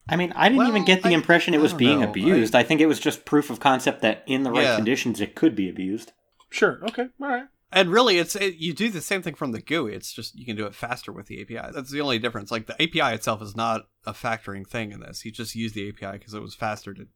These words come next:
Speaker 2: to get his P O C done.
Speaker 3: Right. Sure.
Speaker 2: So, you know, the A P I, I, I don't think is even a relevant point here.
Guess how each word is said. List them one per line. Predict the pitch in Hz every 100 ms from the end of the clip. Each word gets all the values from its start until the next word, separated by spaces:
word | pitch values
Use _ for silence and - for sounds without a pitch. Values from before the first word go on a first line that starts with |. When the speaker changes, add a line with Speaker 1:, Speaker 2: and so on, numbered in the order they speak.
| -
Speaker 2:
to | 98
get | 98 104
his |
P | - 107
O | 101
C | - 113
done. | 190
Speaker 3:
Right. | 135 - _ _ _ -
Sure. | 170 120 -
Speaker 2:
So, | - 139 120 120 -
you | 143 127
know, | 104 107 - -
the | 151 175
A |
P | 170 151
I, | 127 117 117
I, | 131
I |
don't | 123 113
think | 107
is | 110
even | 104 104
a |
relevant | 101 104 104 104 -
point | 117 110 113
here. | 107 113